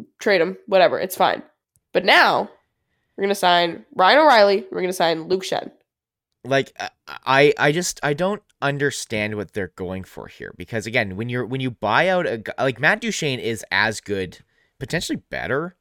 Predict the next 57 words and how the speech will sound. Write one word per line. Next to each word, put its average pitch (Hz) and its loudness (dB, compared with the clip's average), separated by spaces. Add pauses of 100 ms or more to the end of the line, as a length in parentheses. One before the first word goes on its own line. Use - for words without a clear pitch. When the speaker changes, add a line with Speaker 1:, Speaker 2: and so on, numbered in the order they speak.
(140)
Speaker 2:
than 135 -4
Ryan 147 0
O'Reilly. 156 -2
Like, 120 0 (240)
he 165 -2
scored - 0
forty 143 2
goals, 113 -2
like, 90 -8
a 90 -8
couple 113 -8
years 85 -10
ago. - -18 (340)
Like, 139 4
I, 135 2
I 156 4
think 165 4
Speaker 1:
Different 311 6
Speaker 2:
that's - -6
Speaker 1:
player, 196 8
Speaker 2:
that 180 0
Speaker 1:
but 185 6
I 185 6
guess 196 2
if 214 -4
you 214 -4
think 196 -4
about, - -4
Speaker 2:
Yeah, 185 6
Speaker 1:
yeah, 175 8
Speaker 2:
very, 196 6
Speaker 1:
yeah. 175 6
Speaker 2:
very 202 8
different 170 0
player. 123 4
But 110 2
I, 123 2
but 131 2
my 143 4
point 156 -4
is, 104 -4
like, 104 -4
they're, 127 0
Speaker 1:
Yeah. 202 4
Speaker 2:
they're 151 4
both 156 2 (340)
good 143 6
player. 110 -2
So - -8
I 123 4
don't 143 0
understand 135 -4
the 110 -6 (100)
reason 113 -8
to 107 -12
buy 101 -4
out, 95 -4